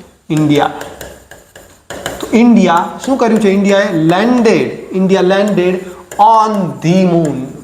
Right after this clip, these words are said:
મૂન આગળ તમે the આર્ટિકલ લખો છો. સેલેસ્ટિયલ બોડીની આગળ આર્ટિકલ the લાગે છે. ઓકે? યાદ રાખજો. ઇન્ડિયા લેન્ડેડ on the moon. ભારત, <clears throat> ઓકે, ચલો, એક વસ્તુ મિસ થઈ મારા માટે. એ સફળતાપૂર્વક લખ્યું છે ને?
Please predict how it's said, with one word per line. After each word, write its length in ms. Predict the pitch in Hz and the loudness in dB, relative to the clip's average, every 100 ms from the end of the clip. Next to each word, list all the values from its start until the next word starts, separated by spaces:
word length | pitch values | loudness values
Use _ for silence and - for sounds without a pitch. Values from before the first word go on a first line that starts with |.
| - | -6
મૂન 220 | 160 185 | 0 2
આગળ 400 | 180 175 - - - | 2 2 0 -2 -6
તમે 140 | 170 | -4
the 100 | 165 | 2
આર્ટિકલ 360 | 160 160 165 160 | 2 2 0 -4
લખો 200 | 156 151 | -4 -6
છો. 120 | 143 | -8
સેલેસ્ટિયલ 500 | 170 170 170 196 170 | -4 -2 -2 -2 -2
બોડીની 960 | 165 175 175 175 - - - - 165 | 2 2 2 -2 -8 -16 -20 -6 0
આગળ 240 | 160 175 202 | 0 0 0
આર્ટિકલ 440 | 170 165 175 165 | 0 -2 -2 -2
the 180 | 139 156 | 0 2
લાગે 240 | 143 143 | 2 2
છે. 380 | 143 127 - - | -2 -4 -14 -16
ઓકે? 120 | 190 | -10
યાદ 280 | 240 170 156 | -4 0 0
રાખજો. 280 | 151 147 135 - - - | -2 -4 -6 -8 -18 -4
ઇન્ડિયા 520 | 220 240 208 190 196 196 | 0 2 2 2 2 2
લેન્ડેડ 500 | 196 214 214 180 185 | 0 2 2 0 0
on 600 | - 208 220 208 190 170 | 0 0 0 0 -2 -2
the 160 | 185 208 | 0 2
moon. 260 | 220 185 - - - _ _ _ _ _ _ _ _ - | 2 -2 -8 -14 -20 _ _ _ _ _ _ _ _ -2
ભારત, 380 | 165 214 180 185 - - - _ _ - | 2 2 0 -4 -10 -18 -20 _ _ -8
<clears throat> 1500 | - 165 147 139 - - _ _ _ _ _ _ _ _ - | -4 -4 -6 -12 -18 -20 _ _ _ _ _ _ _ _ -8
ઓકે, 260 | 143 131 127 - - _ - | -2 -2 -2 -8 -20 _ -6
ચલો, 120 | 147 | -2
એક 220 | 147 175 | 0 2
વસ્તુ 240 | 175 175 170 | 0 0 0
મિસ 160 | 165 | 0
થઈ 100 | 165 | 0
મારા 180 | 156 151 | 0 2
માટે. 220 | 147 196 233 - - | 2 0 -4 -8 -6
એ 60 | 175 | -4
સફળતાપૂર્વક 760 | - 185 233 247 240 202 190 165 | -2 -2 0 2 2 2 0 0
લખ્યું 240 | 156 180 | -4 -2
છે 60 | 262 | -2
ને? 160 | 214 | -4